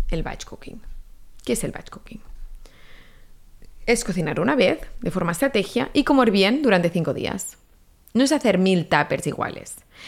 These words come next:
Es preparar bases, ingredientes y combinaciones que te permitan improvisar sin perder el rumbo.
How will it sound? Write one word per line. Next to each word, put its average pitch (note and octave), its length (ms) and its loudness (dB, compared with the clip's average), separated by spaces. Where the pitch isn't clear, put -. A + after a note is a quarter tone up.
Es C#4+ 200 4
preparar F#3 460 2
bases, F3+ 480 0
ingredientes F3+ 640 2
y - 40 -10
combinaciones D3 640 -2
que - 100 -4
te E3 120 -2
permitan E3 460 -2
improvisar B3+ 840 0
sin G3 220 0
perder E3+ 280 0
el - 60 -6
rumbo. - 360 -10